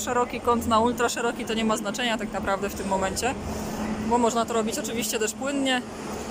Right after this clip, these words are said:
A jest to oczywiście dworzec, ale to już chyba właśnie powiedziałam przed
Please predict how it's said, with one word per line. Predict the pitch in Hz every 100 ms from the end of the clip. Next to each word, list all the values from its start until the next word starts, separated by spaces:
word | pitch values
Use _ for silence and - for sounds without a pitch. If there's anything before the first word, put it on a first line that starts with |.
| - -
A | 381
jest | 311 247 - 214
to | 320
oczywiście | 285 294 285 226 - 233
dworzec, | 208 247 277 262 - - - 214 214 220 -
ale | 220
to | 254
już | 254
chyba | 240 247
właśnie | 247 269
powiedziałam | 220 226 220
przed | 226